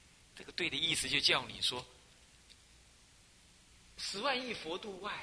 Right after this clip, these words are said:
那个，你认为在心中是吗？”好，你就垂你心中的境好了。可是你心中静了之后，你也要如幻的追求心外那个极乐世界的境，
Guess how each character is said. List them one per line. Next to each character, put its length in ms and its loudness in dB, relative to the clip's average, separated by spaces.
那 220 -6
个， 160 -12
你 220 8
认 240 12
为 120 10
在 100 6
心 320 8
中 280 2
是 180 6
吗？” 160 -8
好， 280 4
你 100 -2
就 120 0
垂 200 0
你 120 -2
心 240 6
中 160 -8
的 60 -6
境 260 2
好 220 -12
了。 120 -12
可 100 8
是 140 12
你 120 10
心 300 12
中 220 8
静 260 12
了 80 8
之 220 4
后， 160 8
你 220 -2
也 160 0
要 160 4
如 280 -8
幻 320 -6
的 60 -12
追 200 -4
求 200 -2
心 400 10
外 180 6
那 100 -4
个 120 -4
极 160 0
乐 100 4
世 160 2
界 160 -2
的 80 -2
境， 240 0